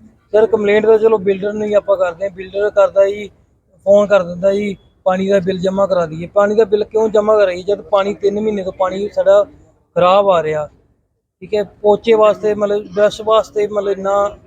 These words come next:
ਹਾਇਰ ਬਰੱਸ਼ ਨਹੀਂ ਕਰ ਸਕਦੇ ਆਪਾਂ ਪਾਣੀ ਦੇ ਨਾਲ। ਠੀਕ ਹੈ, ਤੇ ਅੱਜ ਤੋਂ ਮਤਲਬ ਦੋ ਤਿੰਨ ਮਹੀਨੇ ਤੋਂ ਬੇਟੀ ਮੇਰੀ ਇੰਨੀ ਬਿਮਾਰ ਹੈ, ਮੇਰੀ ਫੈਮਿਲੀ ਪੂਰੀ ਬਿਮਾਰ ਹੈ, ਜੌਂਡਿਸ ਹੋ ਗਈ। ਸਾਢੇ ਚਾਰ ਸਾਲ ਦੀ ਮੇਰੀ ਬੇਟੀ ਹੈ।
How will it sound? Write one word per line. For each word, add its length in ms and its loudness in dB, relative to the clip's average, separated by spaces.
ਹਾਇਰ 160 2
ਬਰੱਸ਼ 320 -4
ਨਹੀਂ 100 0
ਕਰ 140 2
ਸਕਦੇ 300 -6
ਆਪਾਂ 180 -8
ਪਾਣੀ 240 -8
ਦੇ 120 -20
ਨਾਲ। 260 -8
ਠੀਕ 140 -8
ਹੈ, 80 -2
ਤੇ 340 4
ਅੱਜ 140 -6
ਤੋਂ 160 -2
ਮਤਲਬ 400 -2
ਦੋ 200 -2
ਤਿੰਨ 180 -6
ਮਹੀਨੇ 240 0
ਤੋਂ 100 -4
ਬੇਟੀ 320 -6
ਮੇਰੀ 300 -4
ਇੰਨੀ 200 -10
ਬਿਮਾਰ 380 -2
ਹੈ, 100 6
ਮੇਰੀ 220 -16
ਫੈਮਿਲੀ 360 -6
ਪੂਰੀ 200 -10
ਬਿਮਾਰ 420 -6
ਹੈ, 120 -6
ਜੌਂਡਿਸ 380 0
ਹੋ 100 4
ਗਈ। 160 -4
ਸਾਢੇ 300 0
ਚਾਰ 240 2
ਸਾਲ 240 -8
ਦੀ 80 -16
ਮੇਰੀ 180 -14
ਬੇਟੀ 460 -8
ਹੈ। 140 -6